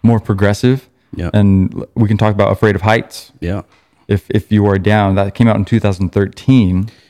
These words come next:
Speaker 1: mixed
Speaker 2: Yeah.
Speaker 1: by John Hill at Sonar Studios in Los Angeles.
Speaker 2: Mm-hmm.
Speaker 1: And so this album is, it's pretty big, even, uh, kind of, it's more alternative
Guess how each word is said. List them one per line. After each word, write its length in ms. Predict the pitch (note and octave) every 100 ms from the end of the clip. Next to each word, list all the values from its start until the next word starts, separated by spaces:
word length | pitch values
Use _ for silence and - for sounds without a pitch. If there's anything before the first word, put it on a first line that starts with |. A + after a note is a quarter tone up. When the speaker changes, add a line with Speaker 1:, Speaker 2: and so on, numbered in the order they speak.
| _ _
Speaker 1:
mixed 240 | G#2+ G#2+ F2
Speaker 2:
Yeah. 40 |
Speaker 1:
by 100 | G#2
John 300 | G2+ G2+ G2+
Hill 300 | G2+ G#2 G2
at 160 | F#2 -
Sonar 440 | - G#2 G2 F#2+
Studios 500 | F#2 - G#2 G2+ F#2 F#2+
in 180 | F#2 F#2
Los 220 | F#2 -
Angeles. 500 | F#2 F#2 G#2 - - _
Speaker 2:
Mm-hmm. 260 | F2 F#2+ F2 - _ _ _
Speaker 1:
And 340 | G2+ F#2+ F#2+ -
so 160 | -
this 240 | A2 C3 C#3
album 260 | A#2+ A#2
is, 280 | G#2+ F#2 - _ _ _ _
it's 160 | F#2 -
pretty 220 | C#3 C#3
big, 500 | G#2 C#3+ A2 F2 - _ _ -
even, 380 | A2+ B2 -
uh, 100 | A2+
kind 160 | A2 A#2+
of, 100 | G2 E2+ - _
it's 160 | A2 -
more 200 | A#2+ A#2
alternative 840 | G#2+ - - A#2+ B2 C3 C3 -